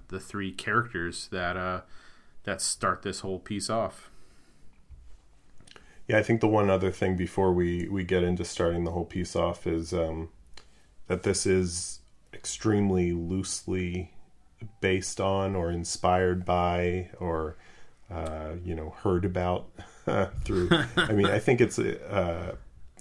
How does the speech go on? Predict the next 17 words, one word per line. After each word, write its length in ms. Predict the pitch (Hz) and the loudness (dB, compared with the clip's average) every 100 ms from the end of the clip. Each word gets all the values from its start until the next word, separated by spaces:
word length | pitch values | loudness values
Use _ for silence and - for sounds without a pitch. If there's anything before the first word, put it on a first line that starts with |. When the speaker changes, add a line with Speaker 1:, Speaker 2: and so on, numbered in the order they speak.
| - | -4
Speaker 2:
I, 60 | - | 0
I, 440 | 107 113 113 104 | 4 4 4 2
I 20 | |
never 260 | 117 120 107 | 4 4 4
actually 360 | 92 90 - 90 | 2 0 -2 -2
saw 280 | - 92 85 | 0 -2 -2
Cohn 480 | - 90 85 85 - | -4 -2 -2 -4 -8
specifically 720 | - 98 - 92 87 - 85 | -8 -4 -2 -2 -2 -4 -4
reference, 720 | 85 85 - 95 104 - - - - - - - | -2 -2 -2 -2 -2 -6 -12 -14 -20 -20 -20 -14
um, 480 | 113 98 98 95 92 - - | -6 -2 0 -2 -4 -10 -4
the 140 | 98 | 0
original 420 | 98 98 95 98 | 2 2 0 -2
source 380 | 92 101 95 - | -2 -2 -2 -2
novel, 640 | 104 98 98 104 101 - - | 0 2 0 -2 -4 -6 -12
uh, 200 | 95 87 | -6 -6
which 260 | 87 92 - | -6 -10 -10
was 200 | 90 - | -10 -12